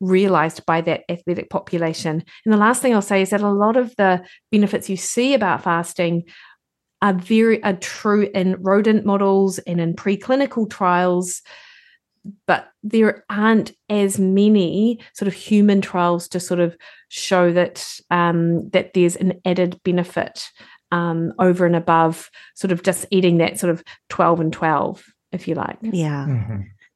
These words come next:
Speaker 2: I wonder
Speaker 1: Yeah.
Speaker 2: too, when we were talking earlier about gender differences, potentially anyway, I mean, you, you mentioned the fact we have to pay attention to, uh, our energy intake, making sure it's adequate or appropriate, especially if
Speaker 1: Mm-hmm.
Speaker 2: we're s-,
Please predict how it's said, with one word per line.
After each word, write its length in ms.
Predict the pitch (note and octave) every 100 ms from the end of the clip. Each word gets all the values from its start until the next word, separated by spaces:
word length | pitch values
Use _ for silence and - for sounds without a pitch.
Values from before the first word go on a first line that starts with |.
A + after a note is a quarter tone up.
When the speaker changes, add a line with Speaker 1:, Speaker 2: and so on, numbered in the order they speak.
| _ _
Speaker 2:
I 100 | G#3+
wonder 300 | G3+ G3+ G#3
Speaker 1:
Yeah. 60 | F#3+
Speaker 2:
too, 600 | - - G3+ G3 F#3 E3+
when 240 | G3+ G3+ G3
we 120 | F#3
were 160 | F3+
talking 420 | F3 - F3 F#3+ F#3
earlier 420 | G#3 G#3+ G3+ F#3
about 480 | F3 F3 E3+ D#3+ -
gender 400 | F#3 F3 F3 E3+
differences, 1000 | F3 - E3+ - F3 E3+ E3 E3+ - -
potentially 640 | - - F3+ D#3+ - D#3
anyway, 460 | D#3 D3+ D#3 D3 D#3 - - - - -
I 60 |
mean, 200 | F#3+ G3+
you, 120 | F#3+ F#3+
you 180 | F#3+ G#3
mentioned 520 | G3 F3+ - F#3+ F3
the 40 | F3+
fact 280 | F3 D#3
we 100 | -
have 160 | F#3+ F#3
to 80 | -
pay 200 | - F3
attention 440 | E3+ F#3 F3 E3+
to, 600 | F3+ - - F3+ E3+ E3 - _
uh, 40 | -
our 640 | E3+ D#3 - F3 E3+ D#3+ -
energy 380 | G3 F#3 F3 F3+
intake, 840 | - G3 F#3+ - E3 D#3+ E3 -
making 300 | F#3 F3 E3+
sure 300 | - E3+ E3
it's 180 | D#3+ -
adequate 520 | - E3 D#3 - F3 D#3+
or 100 | D#3
appropriate, 680 | D#3 - - D#3+ D3+ D#3
especially 460 | D#3+ - F#3+ - G#3
if 80 | A#3
Speaker 1:
Mm-hmm. 80 | A#3
Speaker 2:
we're 200 | F#3 F3+
s-, 160 | -